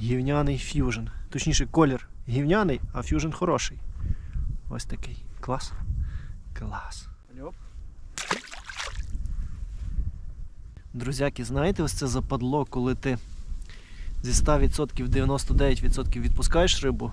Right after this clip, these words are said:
і цей один відсоток, коли тобі її треба взяти додому, вона зараза не клює.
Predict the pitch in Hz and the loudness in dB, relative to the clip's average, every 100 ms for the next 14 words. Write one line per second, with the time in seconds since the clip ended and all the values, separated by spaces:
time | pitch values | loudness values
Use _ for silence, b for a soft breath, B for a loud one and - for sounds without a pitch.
0 | - 127 - 139 139 139 135 - 160 135 | -4 -4 2 4 4 4 2 4 4 4
1 | 131 123 135 135 131 139 139 131 123 147 | 4 2 2 2 4 4 4 4 4 2
2 | 131 120 120 135 135 190 B B B B | 2 -2 2 4 2 -2 B B B B
3 | B B B B B - - 123 135 151 | B B B B B 0 0 2 2 2
4 | 151 135 131 127 123 - 123 110 - | 2 2 4 4 4 4 2 4 4